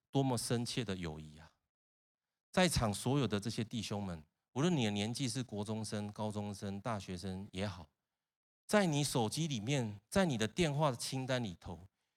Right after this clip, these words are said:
有哪一个朋友可以像耶稣这个所描述的这个图像一样，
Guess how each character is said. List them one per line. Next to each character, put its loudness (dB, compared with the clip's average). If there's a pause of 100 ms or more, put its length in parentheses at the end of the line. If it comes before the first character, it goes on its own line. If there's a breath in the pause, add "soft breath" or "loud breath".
有 4
哪 4
一 4
个 2
朋 -2
友 0 (280)
可 -4
以 2
像 -2
耶 -2
稣 -4
这 -6
个 -4 (320)
所 -4
描 -2
述 -4
的 -4
这 -6
个 -4 (200)
图 -6
像 -2
一 -8
样， -4